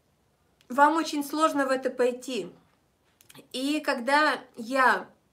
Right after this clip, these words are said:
м, когда от меня первый раз отказались врачи, э,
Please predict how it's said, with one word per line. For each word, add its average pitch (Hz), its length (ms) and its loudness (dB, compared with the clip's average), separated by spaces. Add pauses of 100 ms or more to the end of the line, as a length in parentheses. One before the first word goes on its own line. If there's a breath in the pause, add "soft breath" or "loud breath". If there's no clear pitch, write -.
(120)
м, 208 680 -12 (400)
когда 262 300 0
от 285 120 -4
меня 277 240 -2
первый 262 360 -4
раз 269 180 -2
отказались 254 600 -4
врачи, 262 400 -2 (2500 loud breath)
э, 226 360 -4